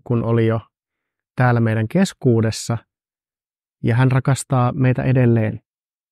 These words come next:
Mua aina surettaa sellainen turha vastakkainasettelu. Eli kun me lähdetään vaikka ihmisinä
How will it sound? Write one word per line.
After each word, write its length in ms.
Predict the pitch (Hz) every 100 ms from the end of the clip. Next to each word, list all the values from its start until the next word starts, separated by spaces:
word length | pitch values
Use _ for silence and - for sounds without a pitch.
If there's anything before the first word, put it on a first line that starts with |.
| _ _ _ _ _ _ _ _ _ _ _ _ _ _ _ _ _ _ _ _ _ _ _ _ _ 135
Mua 200 | 135 143
aina 180 | 175
surettaa 580 | 160 190 196 - - 127
sellainen 720 | 123 131 127 123 120 120 117 - _ _ _ _ _ _
turha 280 | 160 170 139
vastakkainasettelu. 1400 | 135 151 - 123 - 113 123 120 120 - - 120 123 120 _ _ _ _ _ _ _ _ _ _ _ _ _ _ _ _ _ _ _ _ _
Eli 500 | 247 127 120 117 117 _ _ _ _ _ _ _
kun 160 | - 123
me 120 | 123
lähdetään 480 | 131 131 123 123 113
vaikka 280 | 117 - 139
ihmisinä 600 | 156 160 127 120 113 110